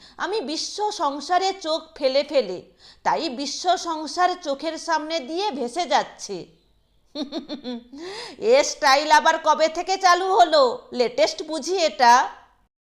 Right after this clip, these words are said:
নিন্দে হচ্ছে, হবেই। এত আলো, এত উৎসব, এত সমারোহ অবন্তীরই সব।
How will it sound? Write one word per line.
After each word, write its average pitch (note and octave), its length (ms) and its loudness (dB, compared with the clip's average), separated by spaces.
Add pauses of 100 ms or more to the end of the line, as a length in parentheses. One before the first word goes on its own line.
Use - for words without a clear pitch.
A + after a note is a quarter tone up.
(400)
নিন্দে E4+ 560 -4
হচ্ছে, A3 680 -6 (160)
হবেই। F#3+ 580 -2 (260)
এত D#4 280 -8
আলো, D4+ 540 2
এত A#3 280 0
উৎসব, C4+ 760 -2
এত - 380 -2
সমারোহ A#3+ 800 -2 (220)
অবন্তীরই B3 760 0
সব। D#3+ 380 -2